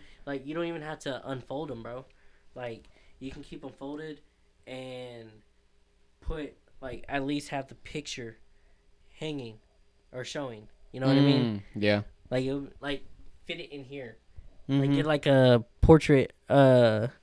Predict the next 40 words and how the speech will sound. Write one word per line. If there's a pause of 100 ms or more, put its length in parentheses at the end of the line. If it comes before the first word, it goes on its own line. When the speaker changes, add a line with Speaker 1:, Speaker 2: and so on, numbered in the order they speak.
(680)
Speaker 1:
like,
you
can
go
Speaker 2:
Yeah.
Speaker 1:
to,
like,
a
Hobby
Lobby
or
Big
Speaker 2:
Mm-hmm.
Speaker 1:
Lots
or
whatever (380)
and
put,
like,
t-shirt
Speaker 2:
Yeah,
I
Speaker 1:
in
Speaker 2:
know
Speaker 1:
there.
Speaker 2:
what
you're
talking
about.
Yeah. (320)
That
would
be
dope. (920)
Speaker 1:
So,
it
would,
it
would
be,